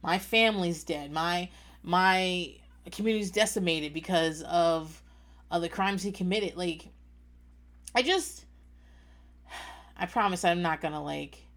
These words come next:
get political. I mean, fuck it. I feel like I'm always political, but it's just, when I, when I see stuff like that, I'm always like, "Hmm, T B D on you." <laughs>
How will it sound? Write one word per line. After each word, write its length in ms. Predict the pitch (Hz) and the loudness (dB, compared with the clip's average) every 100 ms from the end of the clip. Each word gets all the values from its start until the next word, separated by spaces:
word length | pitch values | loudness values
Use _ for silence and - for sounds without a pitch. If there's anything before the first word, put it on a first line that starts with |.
| - - - - - - | -20 -20 -20 -20 -12 -8
get 160 | 165 | -6
political. 380 | - 165 160 - | -4 -4 -4 -8
I 100 | 220 | -10
mean, 220 | 269 247 | -8 -10
fuck 340 | - - 220 214 | -10 -8 -8 -6
it. 200 | 151 - | -8 -4
I 140 | 196 | -4
feel 160 | 202 302 | -2 -4
like 120 | 277 | -4
I'm 120 | 214 | -2
always 200 | 151 151 | -4 -4
political, 440 | - 156 143 156 - | -8 -10 -10 -10 -8
but 200 | 170 151 - - - - - - - - - - - - - - - | -8 -8 -12 -20 -20 -20 -20 -20 -20 -20 -20 -20 -20 -20 -20 -12 -4
it's 200 | 262 - | -4 -4
just, 460 | 285 349 - - - - - - - - - - | -2 -2 -4 -16 -20 -20 -20 -20 -20 -20 -20 -12
when 220 | 202 233 277 | 0 2 2
I, 400 | 277 262 254 - | 2 0 -2 -2
when 160 | 226 | 0
I 140 | 254 254 | 2 0
see 300 | - 359 370 | 0 0 0
stuff 240 | - 247 | 0 0
like 240 | 233 202 208 | 0 0 2
that, 240 | 190 175 | 2 2
I'm 100 | 196 | 0
always 300 | 208 208 196 | -4 -6 -6
like, 160 | 175 170 | -6 -8
"Hmm, 640 | - 403 381 208 160 151 147 151 - - 90 87 62 76 - 190 - - - - - - - - - - - - - - - - - - - - - | -14 -14 -10 -8 -8 -10 -14 -16 -18 -18 -20 -20 -20 -20 -20 -20 -20 -20 -20 -20 -20 -20 -20 -20 -20 -20 -20 -20 -20 -20 -20 -20 -20 -20 -20 -20 -12
T 160 | 311 | -8
B 180 | 285 277 | -4 -4
D 340 | 254 269 247 156 | -2 -4 -2 -4
on 200 | 151 143 | -6 -8
you." 320 | 143 143 147 | -10 -10 0
<laughs> 460 | 190 185 - - | 6 6 10 10